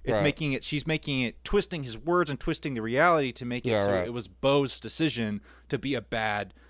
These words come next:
Speaker 1: um,
Speaker 2: Sometimes, yeah, right.
Speaker 1: be a bad son.
Speaker 2: <laughs> Yeah,
Speaker 1: So
Speaker 2: right.
Speaker 1: the fact that it's, like, pre-recorded, for one, there's, like, the, it's like you're being watched from your whole life to even your future. Even your
Speaker 2: Yeah.
Speaker 1: future's
Speaker 2: Yeah,
Speaker 1: not safe.
Speaker 2: right.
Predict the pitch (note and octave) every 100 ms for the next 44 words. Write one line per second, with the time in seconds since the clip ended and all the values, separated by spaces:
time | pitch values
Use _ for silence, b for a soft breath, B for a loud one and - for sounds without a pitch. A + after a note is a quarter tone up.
0 | b b - A#2 G2+ - F#2 A#2+ G2 G#2+
1 | A2+ F#2+ F#2+ G#2+ - C#3 B2 A#2+ A#2 -
2 | B2 F#2 A#2 G2+ G3+ F#3 E3 - F#3+ A3
3 | G#3 D#3 D3+ A#2+ - D#3 B2 - E3 D3+
4 | A#2+ - C3+ B2 F#3 E3+ C3+ C3 C3+ C3
5 | C3+ A#2+ - C3+ B2 - - B2+ A2+ G#2+
6 | G#2 - C#3 - C3 A2+ - B2+ B2 D3+
7 | C#3 A2+ G#2 A#2+ A#2 A2 - - - C#3+
8 | A#2+ A#2 A2 - b - C3 B2+ F3 E3
9 | C3+ D3+ A#2+ A2+ - - D#3+ F3 G3 F3
10 | A2+ - A3 G#3+ - F#2 - G3+ C3+ C3+
11 | A2 G2+ A3+ - D3 C3+ D3+ C3+ C3 C3
12 | G#2